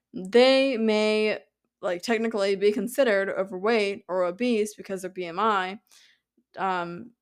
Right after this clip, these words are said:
category, because of their B M I category, despite being fit and healthy. I actually knew someone or know someone, and because of his muscle mass and his weight compared to the other factors,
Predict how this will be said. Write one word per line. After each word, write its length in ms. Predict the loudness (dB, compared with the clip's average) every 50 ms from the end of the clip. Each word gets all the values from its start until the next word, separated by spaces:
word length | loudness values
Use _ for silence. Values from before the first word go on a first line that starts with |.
| _ _ -6
category, 640 | -2 -2 0 0 0 0 0 0 -2 -4 -6 -10 -14 _ _ _ _ _ _ _ _ _ _ _ _ _ _ _ _ _ _ -8
because 360 | -4 -4 -2 0 0 0 2
of 40 | 2
their 120 | 0 0 2
B 120 | 2 0
M 120 | 0 0
I 140 | -2 -4 -4
category, 460 | -4 -4 -4 -4 -4 -4 -2 -2 -2
despite 460 | -2 -4 -8 -4 0 0 2 2 0 -2
being 200 | -8 -10 -8 -8
fit 100 | -8 -8
and 100 | -8 -8
healthy. 200 | -10 -10 -8 -8
I 40 |
actually 280 | -8 -8 -6 -6 -6 -4
knew 140 | -4 -4 -6
someone 320 | -6 -8 -8 -8 -8 -6
or 60 | -6
know 160 | -6 -4 -6 -6
someone, 460 | -8 -8 -8 -8 -8 -8 -10 -12 -14 _ _ _ _ _ _ _ _ _ _ _ _ -16 -12 -6
and 300 | -2 -2 0 0 0 -2
because 280 | -4 -2 0 0 0 2
of 80 | 2
his 340 | 4 4 4 4 2 0 -4 -12 _ -20 _ _ _ _ _ _
muscle 380 | 4 6 6 6 6 4 0
mass 520 | 0 -2 -2 -2 -4 -4 -6 -6 -8 -10 -8
and 180 | -6 -4 -4 -4 -4 -4
his 200 | -6 -6 -6 -2
weight 300 | 2 2 4 2 2 0
compared 380 | -4 -6 -4 -4 -4 -4 -4 -6
to 80 | -6
the 100 | -2 -2
other 220 | 0 0 0 -2 -2
factors, 580 | -2 -2 -2 -2 -2 -4 -4 -4 -6 -6 -10